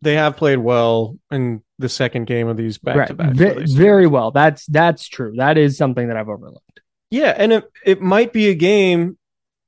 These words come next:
Speaker 1: like, one, one of the things that really stood out about the twenty nineteen season, and I'm thinking about the New Orleans game specifically, which also happened to be a game which was the second one of a long stay,
Speaker 2: Mm-hmm.
Speaker 1: uh, on the East Coast.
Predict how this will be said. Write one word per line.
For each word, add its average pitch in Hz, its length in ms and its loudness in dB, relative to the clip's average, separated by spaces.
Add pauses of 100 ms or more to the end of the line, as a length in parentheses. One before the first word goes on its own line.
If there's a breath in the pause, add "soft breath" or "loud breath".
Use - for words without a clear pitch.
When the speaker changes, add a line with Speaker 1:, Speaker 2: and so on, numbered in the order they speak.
(160)
Speaker 1:
like, 170 220 0
one, 175 220 0
one 202 160 2
of 226 80 0
the 220 100 0
things 170 320 -2
that 147 120 0
really 151 280 0
stood 151 220 -2
out 131 260 2
about 135 260 0
the 139 60 -2
twenty 135 280 -2
nineteen 127 440 -2
season, 120 560 -6
and 123 100 -4
I'm 127 100 -4
thinking 147 320 -4
about 127 220 0
the 135 60 -6
New 123 140 -4
Orleans 120 360 -2
game 120 240 -8
specifically, - 680 -14
which 139 260 -8
also 151 400 0
happened 139 380 -2
to 131 60 -2
be 120 440 -4 (640)
a 139 120 2
game 123 340 0
which 120 220 -4
was 120 380 -2
the 123 80 -8
second 131 440 -4
one 123 220 -2
of 120 140 -2
a 117 40 0
long 117 380 -2
stay, 147 120 2 (300)
Speaker 2:
Mm-hmm. - 60 -12 (160)
Speaker 1:
uh, 127 160 -6
on 135 140 -6
the 123 80 -6
East 113 160 -8
Coast. 123 420 -2